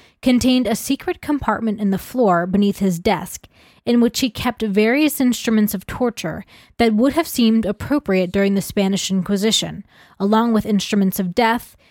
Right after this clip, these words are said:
needles he used to inject air and carbolic acid into the veins of his victims. It's interesting that he would do air injections, which is untraceable when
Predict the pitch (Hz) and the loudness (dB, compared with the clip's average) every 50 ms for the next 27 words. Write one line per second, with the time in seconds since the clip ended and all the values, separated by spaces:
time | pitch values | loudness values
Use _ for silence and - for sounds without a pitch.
0 | _ _ - 214 233 247 254 262 254 262 - - 277 247 233 226 240 226 - - | _ _ 0 2 4 4 6 4 4 2 2 0 0 2 2 2 0 0 -2 0
1 | 240 226 220 196 220 190 - _ - _ - 226 214 196 202 214 226 220 - 226 | 2 2 4 4 2 0 -2 _ -20 _ -2 0 0 2 2 2 0 0 0 -2
2 | 214 208 - 202 208 196 185 190 185 190 208 196 - - - 190 170 - - 220 | -2 -2 0 0 -2 0 2 2 2 2 0 -2 -4 -4 -4 -4 -4 -4 -4 -4
3 | 202 208 208 185 - 185 196 185 196 190 196 202 202 196 208 196 190 208 190 180 | -2 0 -2 -2 0 -2 -2 -2 0 0 2 2 0 0 -2 -2 -4 -4 -4 -2
4 | 214 226 - - 175 160 147 143 185 - - - _ _ _ _ _ _ - _ | -4 -4 -4 -4 -8 -8 -8 -10 -10 -12 -12 -16 _ _ _ _ _ _ -20 _
5 | _ _ - 247 226 - 285 285 - 269 233 - 262 233 226 226 214 196 170 233 | _ _ -4 -4 -2 0 0 0 0 -2 -2 0 0 0 2 2 0 2 0 0
6 | 226 214 220 196 190 - _ _ _ _ _ 226 226 196 _ _ _ - - 240 | 2 2 2 0 0 -8 _ _ _ _ _ _ -20 -20 _ _ _ -6 -2 0
7 | 233 226 220 220 214 214 - _ - 226 226 226 226 226 220 170 220 208 196 - | 2 2 2 0 0 -2 -6 _ 0 2 2 4 4 2 2 2 0 0 0 0
8 | 214 208 - - - 208 208 202 190 - 233 220 208 - 247 220 196 - - 247 | -2 -4 -4 -6 -6 -2 -2 -2 -2 -2 -4 -4 -2 -2 -2 -2 -4 -4 -4 -2
9 | 269 269 233 - 240 220 226 - - 202 190 160 156 143 101 190 202 185 185 180 | -2 -2 -2 0 0 0 0 0 -2 -2 -2 -2 -4 -4 -4 -4 -4 -4 -4 -6
10 | 175 - | -10 -12